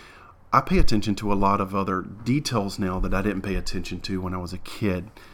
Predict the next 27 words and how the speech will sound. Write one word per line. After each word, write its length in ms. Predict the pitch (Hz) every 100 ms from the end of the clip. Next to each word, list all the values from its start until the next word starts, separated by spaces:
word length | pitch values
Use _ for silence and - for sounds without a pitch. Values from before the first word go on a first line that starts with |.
| - - - -
Again, 380 | 98 107 120 -
I'm 160 | 104 95
still 480 | - - 120 143
captivated 840 | 127 - 107 101 104 98 92 90 85 - - - - - - - -
by 200 | 104 95
movies. 560 | 92 92 85 80 - - -
Uh, 200 | 98 -
I 80 | 98
love 400 | 101 110 131 -
the 80 | 113
way 220 | 104 101
movies 500 | 101 107 104 95 -
can 420 | - 104 95 90 - -
help, 460 | - 135 175 - - - -
you 100 | 104
know, 180 | 95 98
like, 300 | 104 95 -
it, 180 | 117 113
even 240 | 120 147 165
it, 420 | - 120 107 -
something 300 | - 160 147
is 140 | 104
Back 240 | 107 104 95
to 80 | 98
the 80 |
Future 280 | - 95 -
Three. 280 | 90 107 92